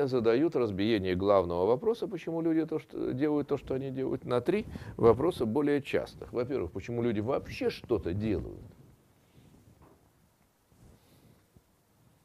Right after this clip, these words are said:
Они находятся в состоянии покоя. Второе, почему в данный момент человек делает то, что он делает,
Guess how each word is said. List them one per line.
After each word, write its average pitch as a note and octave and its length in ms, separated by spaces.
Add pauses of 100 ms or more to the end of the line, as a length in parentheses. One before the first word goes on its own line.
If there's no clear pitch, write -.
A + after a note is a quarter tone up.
(920)
Они A2 220
находятся G#2 540
в D2+ 60
состоянии D#2 640
покоя. D2 600 (800)
Второе, D3 400
почему A#2 360
в G#2 100
данный G2+ 360
момент E2+ 340
человек G2+ 340
делает G2 280
то, G#2 120
что G2+ 180
он G#2+ 120
делает, G2 380